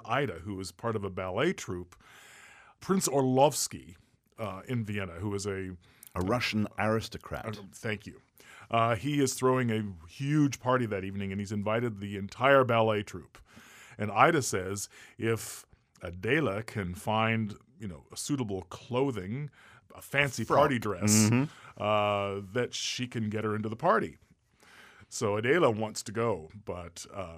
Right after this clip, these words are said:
Speaker 1: Rosalinda basically says, "No, no, no, no. We gotta send Eisenstein off to prison tonight, so we have to cook him a really nice meal and send him off, uh,
Speaker 2: In
Speaker 1: in, in
Speaker 2: style.
Speaker 1: proper style."
Speaker 2: Of course, Adela has made up this, uh, story, fabricated this story that she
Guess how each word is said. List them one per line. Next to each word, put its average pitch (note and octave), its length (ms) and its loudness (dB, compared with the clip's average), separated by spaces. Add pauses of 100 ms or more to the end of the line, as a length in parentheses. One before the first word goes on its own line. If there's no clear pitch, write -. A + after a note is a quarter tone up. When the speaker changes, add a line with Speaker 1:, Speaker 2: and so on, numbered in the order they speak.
(120)
Speaker 1:
Rosalinda G#2+ 440 -4
basically G2 340 -8
says, E2+ 220 -12
"No, C3+ 380 4 (200)
no, B2+ 140 -8
no, A2+ 180 -10
no. A2 180 -6 (100)
We G2+ 100 -10
gotta G#2+ 160 -4
send A#2+ 400 -2 (100)
Eisenstein A#2+ 540 -2
off A2 280 2
to G2 60 -16
prison A#2 460 -4 (320)
tonight, A2 380 0
so G2+ 160 -6
we G2 160 -10
have G#2 160 -10
to D#2 160 -14 (100)
cook - 180 -10
him F2+ 120 -8
a - 20 -12
really C#3 240 0
nice B2+ 240 0
meal B2 320 0
and E2 260 -6
send B2+ 220 -4
him A#2 80 0
off, G2+ 360 -4
uh, F2 120 -12
Speaker 2:
In A2+ 100 -2
Speaker 1:
in, A2+ 40 4
in G#2 60 4
Speaker 2:
style. G2+ 300 2
Speaker 1:
proper A2+ 220 0
style." - 420 -12 (880)
Speaker 2:
Of - 60 -20
course, C3+ 180 6
Adela C3 300 6
has G#2 140 0
made G#2+ 220 2
up F#2+ 120 -2
this, F2+ 320 -6
uh, D#2+ 360 -2
story, A2 720 6
fabricated A#2 680 2
this E2 140 -4
story E2+ 240 -2
that - 100 -6
she F#2+ 160 -4